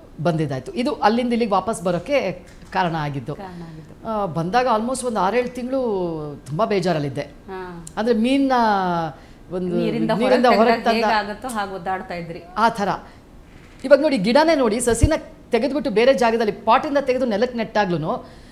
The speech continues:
Speaker 1: ಅದೊಂದ್ ಸ್ವಲ್ಪ ದಿನ ಬಾಡೋಗಿರುತ್ತೆ.
Speaker 2: ಹೌದು.
Speaker 1: ಅದು ಅದಕ್ಕೆ ಅಡ್ಜಸ್ಟ್ ಆಗೋವರೆಗೂ ಬತ್ತೋಗ್ಬಿಟ್ಟಿರುತ್ತೆ.
Speaker 2: ಹ್ಮ್.
Speaker 1: So ನನ್ನ ಪರಿಸ್ಥಿತಿ ಸ್ವಲ್ಪ ಹಾಗಿತ್ತು. ಆದ್ರೆ ನನ್ನ ದೇಶಕ್ಕೆ ಹೊಂದ್ಕೊಳಕ್ ನಂಗೆ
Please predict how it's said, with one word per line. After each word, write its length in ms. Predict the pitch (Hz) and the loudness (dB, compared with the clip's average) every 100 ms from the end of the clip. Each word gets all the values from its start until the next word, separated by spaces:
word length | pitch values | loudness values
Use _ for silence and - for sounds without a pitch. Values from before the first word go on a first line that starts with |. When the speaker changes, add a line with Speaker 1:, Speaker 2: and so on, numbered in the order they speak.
| - | 0
Speaker 1:
ಅದೊಂದ್ 220 | 285 302 | 2 2
ಸ್ವಲ್ಪ 200 | 285 277 | 2 0
ದಿನ 160 | 339 339 | 2 2
ಬಾಡೋಗಿರುತ್ತೆ. 680 | 226 190 269 247 180 - 139 | 4 6 6 6 2 0 -4
Speaker 2:
ಹೌದು. 520 | - 185 175 151 - - | -6 -14 -14 -14 -18 -2
Speaker 1:
ಅದು 200 | 226 226 | 2 6
ಅದಕ್ಕೆ 300 | 240 214 214 | 6 6 6
ಅಡ್ಜಸ್ಟ್ 340 | 185 226 311 285 | 4 4 6 6
ಆಗೋವರೆಗೂ 420 | 269 262 254 269 | 8 6 4 0
ಬತ್ತೋಗ್ಬಿಟ್ಟಿರುತ್ತೆ. 760 | 202 214 277 214 196 160 - | 0 2 2 2 0 -2 -4
Speaker 2:
ಹ್ಮ್. 520 | 139 - 196 180 175 170 | -8 -10 -14 -14 -14 -4
Speaker 1:
So 200 | 294 254 | -2 0
ನನ್ನ 160 | 247 | -2
ಪರಿಸ್ಥಿತಿ 400 | 277 262 254 240 | 0 0 0 -8
ಸ್ವಲ್ಪ 220 | 240 214 196 | -6 -4 0
ಹಾಗಿತ್ತು. 520 | 175 185 - 190 - | 0 0 -2 -2 -4
ಆದ್ರೆ 340 | - 180 214 | 0 0 0
ನನ್ನ 200 | 180 220 | -2 2
ದೇಶಕ್ಕೆ 300 | 247 247 247 | 2 2 -2
ಹೊಂದ್ಕೊಳಕ್ 400 | 190 185 202 196 | -6 -4 -2 -2
ನಂಗೆ 480 | 175 147 160 - - | -2 -4 -4 -6 -20